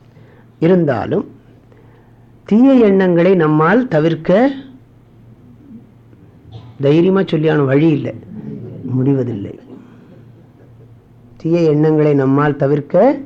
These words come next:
முடிவதில்லை. ஆகவே என்ன தெரிகிறது என்றால், எண்ணங்களே நமக்கு ஆபத்தா இருக்கு, எண்ணங்களே நமக்கு இதா இருக்கு, கஷ்டமா தான் இருக்கு.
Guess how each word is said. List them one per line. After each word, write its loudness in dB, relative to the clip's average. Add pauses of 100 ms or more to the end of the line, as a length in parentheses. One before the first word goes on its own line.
(500)
முடிவதில்லை. -16 (840)
ஆகவே 0 (100)
என்ன 2
தெரிகிறது -2
என்றால், -2 (140)
எண்ணங்களே 2 (300)
நமக்கு -2 (1600)
ஆபத்தா -4
இருக்கு, -16 (2500)
எண்ணங்களே 0
நமக்கு -2 (760)
இதா -10
இருக்கு, -14
கஷ்டமா -6
தான் -14
இருக்கு. -20